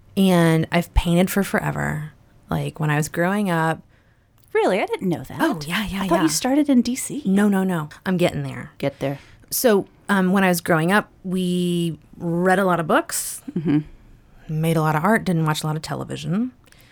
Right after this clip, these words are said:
Speaker 1: So, like, this is when I kind of jokingly refer to my upbringing as being sort of, of a mole person. <laughs> Because I know, I know, like, mm, Beethoven symphonies and, like, records and literature and stuff, but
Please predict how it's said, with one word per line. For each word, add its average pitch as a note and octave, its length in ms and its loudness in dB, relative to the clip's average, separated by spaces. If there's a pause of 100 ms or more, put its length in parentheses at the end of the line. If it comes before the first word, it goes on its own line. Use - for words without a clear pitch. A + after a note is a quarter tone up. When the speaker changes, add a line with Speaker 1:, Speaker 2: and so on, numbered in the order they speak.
(220)
Speaker 1:
So, G#3 180 2
like, E3+ 380 2
this G#3+ 200 0
is F3+ 120 -4
when G3 100 0
I E3 120 0
kind E3+ 180 -4
of D#3 120 -4
jokingly D#3+ 440 -2
refer D3+ 240 -4
to D#3+ 100 -6
my D3 180 -2
upbringing D3+ 380 -2
as D3+ 80 -4
being D3+ 180 -2
sort D3+ 140 -4
of, D3 240 -4
of D#3+ 140 -4
a D3+ 120 -2
mole D3+ 380 -2
person. C#4+ 720 0 (100)
<laughs> B3+ 280 -8 (1080)
Because A3+ 260 -2
I A3 100 0
know, A#3 680 0 (220)
I G#3+ 100 0
know, F#3+ 720 0
like, D#3+ 420 -4 (140)
mm, A#3+ 720 -2
Beethoven F#3+ 560 -2
symphonies D3+ 680 -6
and, D#3 180 -6
like, D3 320 -10 (220)
records E3+ 720 -4
and D#3 500 -2
literature F3+ 480 -2
and D#3 140 -6
stuff, D3+ 320 -4
but - 180 -6